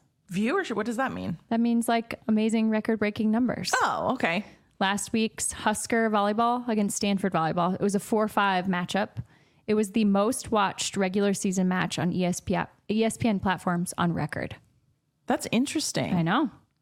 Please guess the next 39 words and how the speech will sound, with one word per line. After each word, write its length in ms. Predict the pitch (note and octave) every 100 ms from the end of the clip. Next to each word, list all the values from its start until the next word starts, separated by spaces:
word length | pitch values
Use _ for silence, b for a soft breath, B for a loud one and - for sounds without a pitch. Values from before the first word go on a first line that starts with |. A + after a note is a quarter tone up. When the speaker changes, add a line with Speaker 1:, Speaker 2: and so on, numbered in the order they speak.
| _ _ _ _ _ _ _ -
Speaker 2:
Volleyball 520 | A#3 A4 B4+ B4 A4+
is, 100 | C#4
like, 220 | C#4 -
the 120 | A#3
next 440 | G#3 G3 G#3 - F#3
big 200 | F#3+ F#3
Speaker 1:
Did, 100 | C4+
Speaker 2:
thing, 160 | F3+ -
Speaker 1:
say 60 |
Speaker 2:
I'm 60 | E4+
Speaker 1:
that 120 | D4
again, 200 | A3 F#3
Speaker 2:
telling 200 | F3+ F3+
Speaker 1:
on 40 | E3+
Speaker 2:
you. 100 | C4
Speaker 1:
E 20 |
S 140 | C4+
P 120 | -
N 180 | G#3+ G3
what? 380 | G3 G#3+ E4 - - _ _ -
Speaker 2:
So 300 | - G#3 G#3+
it 60 |
was 100 | G#3+
the 180 | G3+ G3 - -
most 420 | G#3 G3+ C#4+ -
watched 340 | C4+ A3 G3+ -
regular 360 | F#3+ G3 G#3+
season 360 | A3+ A3 G#3+ A3+
match 400 | F3+ E3 - -
on 180 | - F#3
any 480 | - G3+ A3 A3+ A3 -
E 120 | G#3+
S 160 | F#3+
P 160 | - G3
N 140 | F3+
platform 640 | F3+ E3+ - - D#3 D#3 -
on 140 | -
Speaker 1:
Okay. 100 | D#3+
Speaker 2:
record. 360 | - - A2+ -